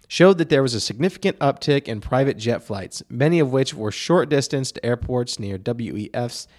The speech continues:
headquarters in Davos, Switzerland. During the twenty twenty-two summit, the group released a study of W E F's twenty twenty-three summit, which is slated to kick off this week.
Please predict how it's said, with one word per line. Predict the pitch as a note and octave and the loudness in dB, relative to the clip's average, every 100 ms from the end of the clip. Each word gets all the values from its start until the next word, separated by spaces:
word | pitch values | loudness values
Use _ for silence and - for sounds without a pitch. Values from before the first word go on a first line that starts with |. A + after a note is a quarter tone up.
| _ | _
headquarters | E3 E3+ F#3 F3 E3 | 0 2 2 4 2
in | A#2 | -2
Davos, | G2+ A2+ A#2+ A#2+ - | -2 0 0 -2 -4
Switzerland. | A2 G#2 G2+ F#2+ - - _ _ - - - | -6 -6 -6 -10 -14 -20 _ _ -20 -6 2
During | E3 | 4
the | F#3+ | 4
twenty | E3+ E3+ E3 | 2 0 0
twenty-two | E3 D#3 D3 D3 | 0 -2 -2 -4
summit, | - B2 B2+ B2+ | -2 -2 0 -4
the | A2+ | -6
group | A#2 B2+ - | -4 -4 -4
released | A2 A#2 A#2 - | -6 -6 -8 -10
a | |
study | - - C3 A#2+ | -6 -2 0 -2
of | |
W | G#2+ B2 C3+ B2+ | -2 -2 0 0
E | B2 | 0
F's | B2 - | -2 -6
twenty | - C#3 C#3 | -6 -4 -4
twenty-three | - B2+ B2 B2 A#2 | -4 -6 -4 -6 -6
summit, | - A2+ G#2+ - - - | -6 -6 -6 -8 -14 -10
which | G#2+ | -6
is | G#2+ | -6
slated | - C3 C3 | -4 -2 -2
to | A2 | -4
kick | - B2 | -8 -6
off | A2+ A2+ | -6 -6
this | A2 - | -8 -8
week. | F#2+ E2+ - | -12 -14 -18